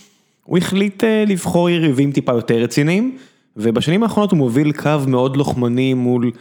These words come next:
ענקיות הטכנולוגיה והפלטפורמות הכי גדולות בעולם, אם זה פייסבוק, אם זו גוגל, אם זו אמזון, וגיא הגיע אחרי מספר ש-, חודשים, שנים,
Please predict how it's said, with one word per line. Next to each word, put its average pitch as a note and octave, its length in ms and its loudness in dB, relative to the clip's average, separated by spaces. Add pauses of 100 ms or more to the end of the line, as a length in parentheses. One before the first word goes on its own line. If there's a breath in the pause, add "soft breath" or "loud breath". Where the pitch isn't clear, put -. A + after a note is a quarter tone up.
(440 loud breath)
ענקיות B2+ 380 0
הטכנולוגיה B2 680 0
והפלטפורמות A2+ 680 -2
הכי B2 140 -2
גדולות A#2 280 0
בעולם, B2 360 0 (460 loud breath)
אם A2 100 0
זה G#2 100 0
פייסבוק, C#3 680 0
אם A2+ 220 0
זו G#2+ 200 0
גוגל, C#3 460 0 (460 loud breath)
אם A2+ 140 0
זו A2 220 2
אמזון, C#3+ 400 0 (960 loud breath)
וגיא B2 1500 -2
הגיע D#3 720 0
אחרי C#3 540 0
מספר C#3+ 600 -2
ש-, - 420 -10
חודשים, F3+ 680 -2
שנים, D3+ 460 0